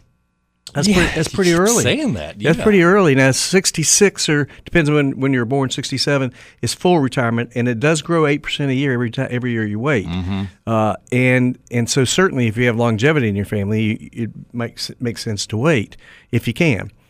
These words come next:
Speaker 1: if you can afford to. And then if you wait till seventy, it grows again another eight percent a year, but then it stops growing.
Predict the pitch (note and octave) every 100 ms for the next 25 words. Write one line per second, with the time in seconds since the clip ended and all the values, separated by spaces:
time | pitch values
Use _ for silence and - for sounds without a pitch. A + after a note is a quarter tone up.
0 | - - A2 A2+ C3 D3+ - G#2 G#2+ -
1 | - - A#2+ A#2 B2+ C#3+ D3 B2 - -
2 | F#3 E3 A#2 A2 A#2+ A2+ A#2 C3 A#2+ A2+
3 | E3+ C#3+ A#2 C#3 C3+ C3+ - - A#2 B2
4 | E3 B2 A#2+ A#2+ - - - A2 D3 B2+
5 | - D#3 C3 - B2+ A2+ G2